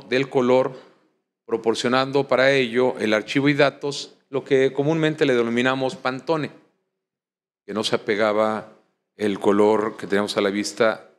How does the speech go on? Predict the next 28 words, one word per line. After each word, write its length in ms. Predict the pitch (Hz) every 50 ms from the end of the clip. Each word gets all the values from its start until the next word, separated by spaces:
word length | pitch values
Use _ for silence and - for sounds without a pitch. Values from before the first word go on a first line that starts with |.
| _ _ _ _ _
a 320 | 104 101 98 101 98 98 98
lo 140 | 98 92
que 80 | - 101
establece 480 | 92 - - 104 98 107 104 - - 101
nuestro 300 | 95 90 - - 90 -
Pantone. 480 | - 87 85 80 - 90 85 80 76 - - _ _ _ _ _ _ _ _ _ _ _ _ _ _ _ _ _
Posterior 400 | _ 123 123 139 147 156 170 165
a 100 | 156 147
ello 280 | 147 156 156 160 165 165
nos 200 | 151 123 - -
entregaron 880 | 123 110 - 127 123 120 127 131 135 139 135 139 143 139 143 143 139 120
la 80 | 113
muestra 300 | 110 113 117 - - 135
de 60 | 123
la 60 | 123 123
boleta 360 | 127 135 139 139 139 - 143
y 40 | 131
poco 240 | - 147 143 127
después 280 | 110 101 - - 120 117
nos 100 | 120 113
manifest-, 600 | 110 104 101 101 95 - 101 - - - - - _ _ _ _ _ _
nos 120 | 117 117
manifiestan 400 | 123 120 117 113 147 139 143 143
que 60 | 107
estamos 280 | - - 127 127 123 -
cambiando 340 | - 110 110 120 123 127 123
el 80 | 127
emblema, 460 | 127 131 143 160 165 160 147 117 -